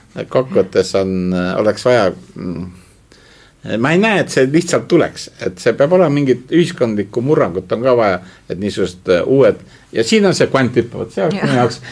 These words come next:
Speaker 2: <laughs>
Speaker 1: kvanthüpe, et on vaja nagu uut hüpet. Vaadake, veel ajaloost kui rääkida, kui võtta seal kolmekümnendatest kuni, noh, kuni arvutite tekkeni, palju midagi ei juhtunud. Kolmekümnendatel oli juba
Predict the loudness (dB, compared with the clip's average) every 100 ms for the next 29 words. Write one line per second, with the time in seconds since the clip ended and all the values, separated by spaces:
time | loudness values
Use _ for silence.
0 | -12 -10 -4 0 0 2 0 2 0 -2
1 | -14 -18 -4 2 2 4 4 4 4 4
2 | 0 -2 -6 -16 -16 -14 -14 -16 -18 -20
3 | -14 0 2 2 2 2 2 2 4 6
4 | 6 4 4 2 2 2 2 0 2 4
5 | 6 6 6 6 4 2 0 2 0 0
6 | 2 2 4 4 4 4 2 0 -2 -2
7 | 0 2 4 2 0 -2 -2 -2 0 2
8 | 4 4 2 -2 -2 0 0 0 0 0
9 | 2 4 4 2 0 2 4 4 2 -2
10 | -2 2 4 4 2 -2 0 4 6 6
11 | 4